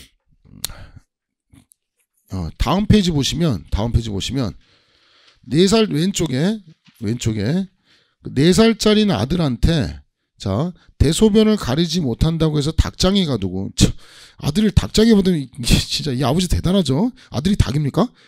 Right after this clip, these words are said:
닭장에 가두고 전신을 구타했다. 이 정도가 학대, 이게 학대예요. 그럼 다시 앞으로 넘어가서 자, 굉장히 더러운 범죄인데, 아, 네, 하기, 하기 싫-, 죽겠는데, 진짜 이 판례 진짜 짱나 뒤지는 판례인데,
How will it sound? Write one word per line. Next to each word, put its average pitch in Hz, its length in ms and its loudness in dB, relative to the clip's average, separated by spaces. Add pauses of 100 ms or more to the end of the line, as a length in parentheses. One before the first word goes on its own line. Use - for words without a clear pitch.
(160)
닭장에 208 440 4
가두고 135 560 0
전신을 185 400 4
구타했다. 123 640 0
이 160 100 -4
정도가 220 380 4
학대, 92 320 -4
이게 147 180 2
학대예요. 107 420 -2 (500)
그럼 151 100 -8
다시 156 280 0
앞으로 151 280 2
넘어가서 135 640 0 (880)
자, 104 240 -6 (880)
굉장히 165 260 -2
더러운 240 400 4
범죄인데, 160 380 0
아, 127 180 -4
네, 147 160 -4
하기, 147 280 -6
하기 175 140 -4
싫-, 170 140 -6
죽겠는데, 143 420 -4
진짜 107 300 -2
이 110 100 0
판례 143 220 -2
진짜 110 180 -6
짱나 180 300 -2
뒤지는 156 400 -4
판례인데, 120 540 -4